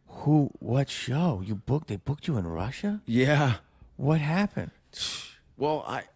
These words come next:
Speaker 2: you know, I think 'cause I s-, I lived in England for six years.
Speaker 1: When
Speaker 2: And
Speaker 1: you did? This was after you watched Heckler?
Speaker 2: Uh, yeah, this is, uh,
Speaker 1: So you
Speaker 2: I
Speaker 1: thought, "Oh, the English are gonna embrace me."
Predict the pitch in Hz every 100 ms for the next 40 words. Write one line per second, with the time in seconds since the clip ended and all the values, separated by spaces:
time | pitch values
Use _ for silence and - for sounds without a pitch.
0 | - 165 131 110 98 _ _ _ _ _
1 | _ _ - - - - - 131 - 202
2 | 151 - - 165 151 147 117 - - _
3 | 131 131 147 185 165 147 113 110 131 120
4 | 120 107 113 - 113 - - 98 82 64
5 | - - _ _ _ 113 143 160 135 -
6 | - 110 107 151 254 277 - 131 143 147
7 | 151 147 139 123 110 - - 135 135 -
8 | 131 - 196 196 - - - - - 117
9 | 117 113 - 127 95 101 95 87 69 123
10 | 104 - 98 95 82 - - - 160 185
11 | 190 165 - 202 185 - 247 277 226 175
12 | 131 123 110 101 87 85 78 - 67